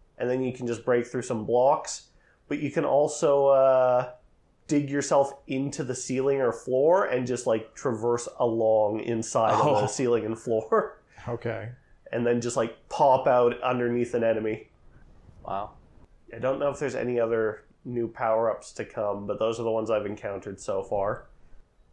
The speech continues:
Speaker 1: Oh, yeah, so the game, I haven't really played with the on-, so the online's,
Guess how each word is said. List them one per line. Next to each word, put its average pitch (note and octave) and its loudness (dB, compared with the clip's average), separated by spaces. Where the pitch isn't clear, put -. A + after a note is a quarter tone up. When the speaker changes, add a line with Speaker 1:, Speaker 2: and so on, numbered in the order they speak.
Speaker 1:
Oh, D#3 2
yeah, F#3 2
so - 0
the D3 -4
game, E3+ 4
I D3+ 4
haven't E3 2
really C#3+ 0
played A#2+ -2
with A#2 -8
the A#2 -2
on-, A2+ 2
so F3+ 0
the G#3 -2
online's, C#3 2